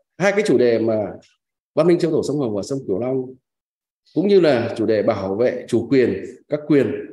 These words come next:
lợi ích hợp pháp của Việt Nam ở Biển Đông, thì trong cái nội dung của hai chủ đề này thì, ờ, có một cái sự tích hợp, ờ, giữa các cái tri thức lịch sử với tri thức địa lý để giúp cho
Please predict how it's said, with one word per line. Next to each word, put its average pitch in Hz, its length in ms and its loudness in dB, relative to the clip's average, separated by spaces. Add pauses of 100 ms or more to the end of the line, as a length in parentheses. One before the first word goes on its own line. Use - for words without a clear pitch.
lợi 120 180 2
ích 131 100 -6
hợp 110 120 -2
pháp 160 240 -8 (300)
của 104 120 -2
Việt 110 120 -2
Nam 131 120 0
ở 104 60 -2
Biển 104 140 -4
Đông, 139 240 2
thì 120 260 -2
trong 196 380 2 (680)
cái 180 100 2
nội 214 180 4
dung 202 140 4
của 135 100 2
hai 139 120 0
chủ 135 140 0
đề 107 160 0
này 104 300 -6
thì, 127 420 0 (680)
ờ, 92 480 -6 (200)
có 131 340 2
một - 120 -4
cái 135 60 -4
sự - 200 -6
tích 170 120 -6
hợp, - 340 -2 (360)
ờ, 80 340 -12 (320)
giữa 135 440 -2
các 170 160 -6
cái 165 140 -8
tri 196 140 0
thức 220 180 -2
lịch 117 120 -2
sử 90 240 -6
với 101 140 -4
tri 127 140 -12
thức 139 140 -6
địa 98 160 -4
lý 98 240 -6 (560)
để 123 320 0
giúp 151 120 0 (120)
cho 120 280 -2